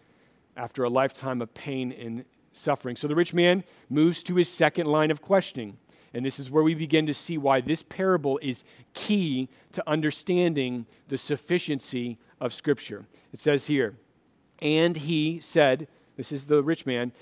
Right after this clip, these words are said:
"Then I beg you, Father, to send him to my father's house, for I have five brothers, so that he may warn them,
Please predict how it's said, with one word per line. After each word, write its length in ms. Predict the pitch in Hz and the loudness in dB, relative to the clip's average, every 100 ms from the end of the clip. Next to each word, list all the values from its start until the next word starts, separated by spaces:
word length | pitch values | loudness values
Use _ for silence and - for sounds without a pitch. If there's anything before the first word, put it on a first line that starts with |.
| _ - | _ -2
"Then 220 | 139 165 | 4 8
I 100 | 165 | 6
beg 320 | 139 175 190 | 8 6 6
you, 160 | 175 160 | 0 0
Father, 400 | 139 127 127 139 | 2 2 2 -2
to 180 | - | -6
send 500 | 135 - - 185 220 | -8 -6 0 0 2
him 180 | 175 190 | 0 -2
to 180 | - 170 | -2 0
my 160 | 160 156 | 2 2
father's 460 | - 147 143 135 | 2 2 2 -2
house, 440 | 151 127 113 - - - - _ | -4 -6 -8 -14 -20 -20 -20 _
for 160 | 139 | 0
I 120 | 135 | 4
have 120 | 165 156 | 4 2
five 340 | 180 180 156 | 2 2 2
brothers, 540 | 165 156 123 107 - _ _ - | 6 6 4 -4 -12 _ _ -6
so 160 | 156 | 0
that 160 | 147 147 | 2 0
he 160 | 156 | -2
may 180 | 165 156 | 2 2
warn 360 | 135 151 165 143 | 4 2 2 0
them, 280 | 123 110 | -4 -6